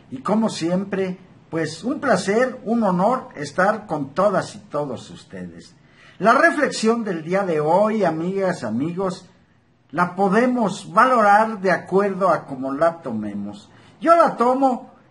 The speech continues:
inclusive hasta en un tono medio chusco, pero que dentro de eso chusco tiene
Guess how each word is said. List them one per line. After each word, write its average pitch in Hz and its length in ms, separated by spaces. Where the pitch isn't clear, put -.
inclusive 220 640
hasta 170 380
en 175 160
un 214 260
tono 190 640
medio 220 320
chusco, 302 800
pero 180 360
que 175 260
dentro 160 480
de 156 200
eso 208 260
chusco 175 680
tiene 160 680